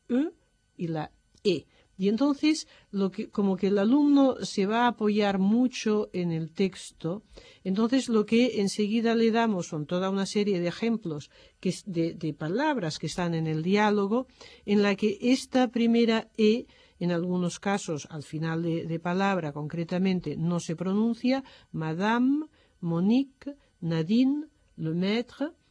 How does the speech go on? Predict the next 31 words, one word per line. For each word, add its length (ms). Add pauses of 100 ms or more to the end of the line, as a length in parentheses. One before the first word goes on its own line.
(320)
y 140
es 200
la 300
E, 240 (160)
eh, 500
no 280
pronunciada, 840 (960)
y 100
luego 320
esta 260
misma 340
E 120
caduca 560 (460)
que 300
se 180
pronuncia, 520
y 80
sobre 260
todo 200
esto 360
cambia 420
según 320
las 140
regiones 460
de 100
Francia. 500
Por 140
ejemplo, 320
en 60
el 160
sur 280